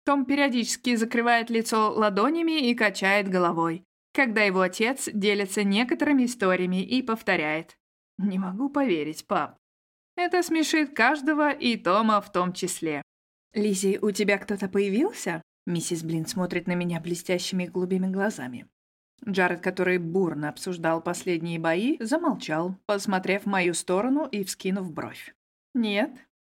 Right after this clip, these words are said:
улыбаюсь я. Я думала, что в Нью-Йорке быстро найдется тот, кто завоюет твое сердце. Качаю головой и мысленно ликую, когда замечаю хмурое выражение лица Джареда.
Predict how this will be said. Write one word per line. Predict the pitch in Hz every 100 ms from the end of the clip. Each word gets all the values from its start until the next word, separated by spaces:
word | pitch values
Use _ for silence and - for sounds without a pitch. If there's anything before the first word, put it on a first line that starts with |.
| _
улыбаюсь | - 208 202 254 302 285 -
я. | 139 156 _ _ _ -
Я | 185 165
думала, | 165 165 190
что | 190 - 208
в | 208
Нью-Йорке | 214 202 208 -
быстро | 220 208 262 -
найдется | 233 180 165 160 - 165
тот, | 165 208
кто | - - 269
завоюет | 196 185 170 156 156 190
твое | 208 196
сердце. | 190 - 135 - - - - _ _ _ _ _
Качаю | - 220 226 208 202
головой | 202 208 277 381
и |
мысленно | 247 269 285 277 247
ликую, | 240 233 254 311 294
когда | 254 214 233
замечаю | 233 240 247 240 226
хмурое | 226 220 220 208 208
выражение | 208 208 196 220 220 220
лица | 220 220 220
Джареда. | 185 139 120 120 143